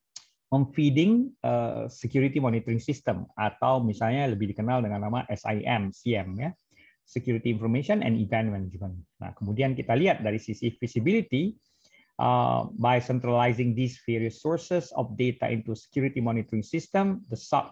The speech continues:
gains actionable insight into possible anomalies indicative of threat activity. Kemudian ada analysis, security operation analyst can analyze data from various sources and further interrogate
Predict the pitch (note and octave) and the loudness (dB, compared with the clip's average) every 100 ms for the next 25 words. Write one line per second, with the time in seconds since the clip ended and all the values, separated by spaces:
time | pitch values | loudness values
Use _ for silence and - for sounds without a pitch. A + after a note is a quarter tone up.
0 | A#2 A#2+ A#2+ A#2+ A#2+ A#2 A#2+ B2+ A2+ A2+ | -2 2 4 2 -2 -14 -6 -4 -2 -4
1 | A2+ A2 A2 D3 D3+ D#3 - _ _ - | -2 -4 -2 0 0 -2 -18 _ _ -6
2 | B2 A#2 A#2 - C3 B2 A2 B2 B2 A2+ | -4 -2 -4 0 0 0 0 2 2 2
3 | A2 A2+ A2+ A#2+ - B2+ A2 G2+ - A#2+ | 2 2 2 0 -2 -2 -2 -2 -2 0
4 | A#2 A#2+ - - G#2 _ A#2+ A#2+ - _ | 0 -2 -4 -6 -6 _ -2 -2 -4 _
5 | - - G#2+ G2 - C#2+ A1+ - _ _ | -14 -6 -4 -2 -6 -10 -10 -16 _ _
6 | _ _ _ _ _ _ _ A2 A2+ B2+ | _ _ _ _ _ _ _ 0 4 4
7 | A#2+ A2+ A2 A2 B2 D3+ D3+ G3+ G3 - | 4 2 2 4 4 2 2 0 0 -4
8 | - C3 C#3 B2+ B2+ C3 B2+ C#3 C3+ C3 | -8 -4 -4 0 -2 -2 -2 -2 0 0
9 | D3 D#3+ F3 - C#3+ B2+ B2 B2+ B2 B2 | 2 2 0 -2 -2 -2 0 0 2 2
10 | B2 G#2+ A#2+ - A#2+ - A#2+ G#2 B2 A#2+ | 0 -2 -4 -2 -4 -4 -4 -2 0 0
11 | A2+ - E3 E3 G3+ F#3 - B2 A#2 B2 | -2 -2 -2 -2 -4 -4 -4 -4 -2 -2
12 | A#2 A#2 A#2+ A2+ C3+ B2 A#2+ E3+ F3 | 0 0 -2 -2 -2 0 0 -2 -4